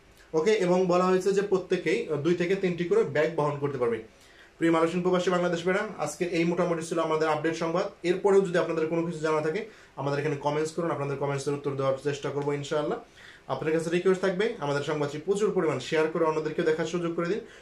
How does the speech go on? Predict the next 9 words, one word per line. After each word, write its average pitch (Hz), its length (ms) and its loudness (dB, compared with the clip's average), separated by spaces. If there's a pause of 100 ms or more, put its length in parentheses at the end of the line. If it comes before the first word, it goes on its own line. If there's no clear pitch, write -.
(160)
যাতে 147 220 -2
তারাও 156 360 2
তাদের 151 320 2
মনের 151 240 2
ভিতরে 151 240 -2
থাকা 151 400 -4 (160)
এই 151 320 -6 (120)
আপডেটগুলোর 147 760 -2 (100)
প্রশ্ন 165 420 0